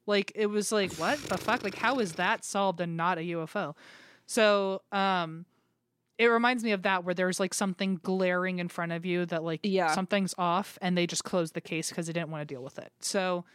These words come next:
Speaker 2: That's
Speaker 1: um,
Speaker 2: infuriating.
Speaker 1: so, yeah, there were, you know, only point oh six percent were not explained, but the rest of them that were, like,
Speaker 2: Right.
Speaker 1: there were probably a lot of Snippy the horses in there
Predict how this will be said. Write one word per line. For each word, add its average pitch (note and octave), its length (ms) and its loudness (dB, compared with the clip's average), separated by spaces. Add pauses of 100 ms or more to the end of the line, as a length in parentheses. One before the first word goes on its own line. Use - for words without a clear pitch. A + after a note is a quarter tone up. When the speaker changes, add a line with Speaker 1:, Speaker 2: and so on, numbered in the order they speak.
(460)
Speaker 2:
That's F3+ 200 -6
Speaker 1:
um, G3+ 280 2
Speaker 2:
infuriating. E3 480 -10 (720)
Speaker 1:
so, A#3 240 4
yeah, A#3 240 2
there F#3+ 120 0
were, G3 360 2 (400)
you G#3 140 0
know, E3+ 260 0 (880)
only A3 240 4
point A3 340 0
oh G3 120 4
six - 280 -2
percent A3+ 480 0
were F#3 400 0
not G3+ 360 0
explained, F#3+ 720 -2
but - 160 -6
the G3+ 80 2
rest G3+ 220 0
of - 40 -20
them G#3+ 160 0
that F3 220 -2
were, F3 440 2
like, E3 160 -2
Speaker 2:
Right. G#3 140 -6
Speaker 1:
there F#3+ 140 2
were G#3+ 100 0
probably A3 360 0
a A3 40 -2
lot G#3+ 140 0
of G3+ 80 -4
Snippy A3 260 -2
the G3 140 0
horses F#3+ 360 -4
in D#3 140 -6
there D#3 320 -6